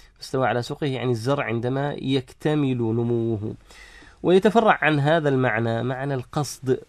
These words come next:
والاعتلاء وتمام القوة والملك.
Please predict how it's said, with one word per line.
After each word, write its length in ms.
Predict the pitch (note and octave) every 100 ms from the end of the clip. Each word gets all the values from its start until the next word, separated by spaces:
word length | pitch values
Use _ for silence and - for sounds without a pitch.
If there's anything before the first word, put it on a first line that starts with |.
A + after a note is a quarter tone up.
| -
والاعتلاء 1000 | A#2+ A#2 B2 A2 - B2 B2 C3 A#2 - A#2
وتمام 440 | A2 A#2 B2+ B2+
القوة 460 | A#2 - D3 C3 -
والملك. 680 | B2+ A2+ A2 B2 B2+ G#2+